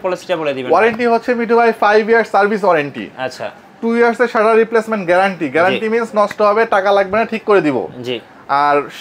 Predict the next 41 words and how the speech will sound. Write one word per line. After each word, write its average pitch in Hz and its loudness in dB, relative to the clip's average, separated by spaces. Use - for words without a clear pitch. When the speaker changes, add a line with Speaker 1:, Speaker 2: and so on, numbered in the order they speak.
Speaker 2:
সাত 202 2
দিন 214 -4
ছিল, 240 -2
আজকে 214 0
দশ 190 2
দিন 226 2
করে 233 4
দিচ্ছি। 254 0
রিপ্লেসমেন্ট 226 0
ওয়ারেন্টি 190 2
দশ 165 2
দিনের। 120 -4
Speaker 1:
আচ্ছা। 120 -12
Speaker 2:
দশ 180 2
দিনের 220 2
মধ্যে 226 2
কোনো 226 2
প্রবলেম 226 2
হলে 254 2
মানি 202 0
ব্যাক 214 0
পাবেন 226 0
অথবা 214 0
আপনি 220 0
বডিটা 196 2
চেঞ্জ 202 -4
করে 196 -2
দিতে 175 0
পারবেন 139 2
ক্যামেরা 143 0
ভ্যালি 120 -4
থেকে। 110 -10
Speaker 1:
ওকে, 127 -4
so 190 2
আজকের 170 2
অফারটা 208 0
আরেকবার 202 0
রিমাইন্ড 196 0
করে 196 0
দিবেন 190 -2
ভাইয়া। 190 0